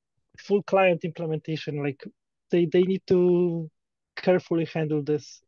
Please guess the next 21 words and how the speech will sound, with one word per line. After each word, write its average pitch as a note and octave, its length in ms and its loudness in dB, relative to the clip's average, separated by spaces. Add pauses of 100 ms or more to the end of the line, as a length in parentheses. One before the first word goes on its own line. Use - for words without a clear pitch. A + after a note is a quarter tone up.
<clears throat> - 500 -4
separately. D#3+ 760 0 (1000)
And E3+ 160 -4
I D#3+ 100 4
think E3+ 220 0
doesn't, E3 360 0 (160)
this, - 520 -8 (120)
this E3+ 220 -6
number F3 260 2
doesn't E3 400 0
reflect D#3+ 400 -2 (160)
the, D3+ 320 0
the D3 80 0
full D3+ 240 -6
client D3+ 600 -2
in D#3+ 140 -6
this C3+ 240 -8
way. C#3+ 240 -2 (1300)
Um, E3 380 0 (500)
yeah, G3 160 6
but D#3+ 200 4